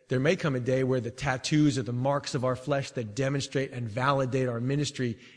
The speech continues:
and our service to Christ are the ones we get, like Paul got, through being beaten or through being imprisoned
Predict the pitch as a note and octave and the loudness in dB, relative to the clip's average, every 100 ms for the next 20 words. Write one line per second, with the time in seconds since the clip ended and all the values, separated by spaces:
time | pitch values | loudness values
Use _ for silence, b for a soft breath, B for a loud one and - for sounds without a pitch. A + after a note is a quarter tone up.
0 | B B2+ A#2 A#2+ - C#3 C3 - C3 - | B -8 -6 -4 0 0 0 -4 -6 0
1 | D#3 C3+ - B B C3+ B2+ C#3 C3+ B2+ | 0 0 -6 B B -4 0 0 0 0
2 | A#2 C#3+ - B2 - D#3 D#3+ C3+ A#2+ A#2 | 0 0 0 -8 -6 0 0 2 0 -2
3 | - B - B2+ B2 B2+ A#2 C3+ D#3 F#2+ | -4 B -6 0 2 2 2 0 0 -6
4 | E2+ b b b b b b - B2 C#3+ | -12 b b b b b b -2 0 2
5 | B2 C3+ C3+ C3 - B2+ - D3+ C3 A2+ | 2 4 4 2 -2 -8 2 4 4 2
6 | G2 | -4